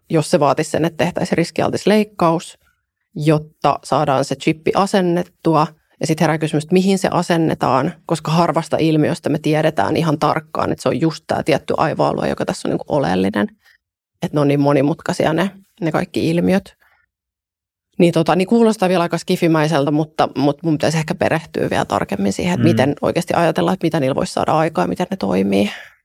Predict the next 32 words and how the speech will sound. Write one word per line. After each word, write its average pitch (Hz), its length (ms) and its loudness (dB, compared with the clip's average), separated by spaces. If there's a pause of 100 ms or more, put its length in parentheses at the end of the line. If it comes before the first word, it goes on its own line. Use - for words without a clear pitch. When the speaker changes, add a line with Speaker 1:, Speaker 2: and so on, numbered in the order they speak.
(180)
Speaker 2:
Yksi, 110 200 -2
missä 107 240 0
mä 101 40 0
näen 98 160 0
potentiaalin 95 540 0
tuossa, 90 300 -2
niin 87 280 0 (580)
kehitysvammaiset 92 640 -2
ihmiset. 87 420 -4 (200)
Speaker 1:
Joo. 302 120 4
Speaker 2:
Eli, 170 360 0 (400)
tai 104 160 2
jos 101 140 -2
vaikka 104 320 2
on 98 160 -4 (560)
ollut 101 240 2
terve 95 280 2
ihminen, 90 260 0
sitten 92 280 -2
joutuu 90 220 2
johonkin 92 200 2
onnettomuuteen 90 480 0
ja 87 40 2
tulee 90 180 2
aivovamma. 87 540 0 (100)
Speaker 1:
Joo. 214 260 2 (380)
Speaker 2:
Tietysti 95 240 0
mielessä 104 180 0
tommosissa 107 400 0
tilanteissa 92 800 2 (300)
voi 92 260 4
olla, 90 340 2